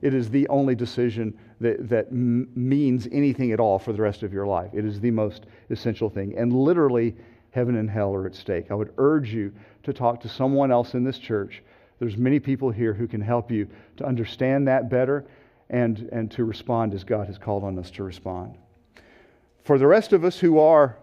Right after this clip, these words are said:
already followers of Jesus, just, just a few admonitions. First, please beware of any reductionistic understandings of discipleship, of any understanding of discipleship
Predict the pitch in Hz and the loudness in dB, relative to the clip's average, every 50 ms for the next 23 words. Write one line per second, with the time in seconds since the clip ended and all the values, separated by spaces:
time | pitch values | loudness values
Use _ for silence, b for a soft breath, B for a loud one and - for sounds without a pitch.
0 | - _ 143 143 147 143 139 139 139 135 - - 131 127 135 135 131 113 117 120 | -6 _ 2 4 4 4 4 4 2 0 0 2 4 4 4 4 2 0 -2 -4
1 | 107 110 120 117 107 95 101 87 82 - - - - - 123 - - - - 143 | -2 0 0 0 0 -2 -4 -8 -10 -12 -18 -18 -10 -8 -8 -8 -8 -12 -14 -14
2 | 117 - - 113 - - 147 147 139 131 127 110 104 92 90 85 - 90 92 - | -10 -10 -10 -12 -6 -2 2 4 4 4 4 2 0 -4 -6 -8 -10 -12 -14 -16
3 | - B B B B B B B - - - 160 156 156 143 - - - b b | -18 B B B B B B B -8 0 2 4 4 4 2 -4 -10 -20 b b
4 | b b b b b - - 160 165 170 180 165 143 135 123 160 151 139 135 135 | b b b b b -6 0 2 2 2 2 0 -4 0 2 2 2 4 4 4
5 | 123 117 113 113 113 101 104 120 107 120 123 127 123 120 117 113 107 107 107 104 | 6 6 4 4 2 0 0 -4 -4 -2 -2 0 0 2 0 0 0 -2 -4 -2
6 | - 117 120 - - - - 170 147 139 131 - - - 139 127 - - 120 120 | -2 -2 -2 -2 -6 -6 -4 -4 -4 -4 -6 -6 -6 -6 -6 -6 -6 -4 -4 -2
7 | 120 127 123 - - 113 110 110 110 101 104 104 101 104 107 92 101 107 101 - | -2 -4 -6 -6 -6 -4 -4 -2 -2 -4 -4 -6 -6 -6 -8 -8 -10 -12 -10 -8
8 | 98 95 101 - 107 104 - - - 107 110 - - - 117 98 - - 123 131 | -8 -10 -10 -10 -14 -16 -14 -14 -16 -16 -16 -14 -12 -10 -10 -10 -6 -2 -2 0
9 | 139 151 151 - - 127 123 113 110 - - - 123 127 139 143 165 165 175 175 | 2 2 0 0 0 -2 -2 -4 -4 -6 -6 -4 -2 -2 0 0 0 0 0 0
10 | 156 165 156 - 135 120 117 - 123 117 - - 113 110 104 | -2 -4 -4 -2 -2 -2 -2 -2 -4 -6 -4 -4 -4 -4 -4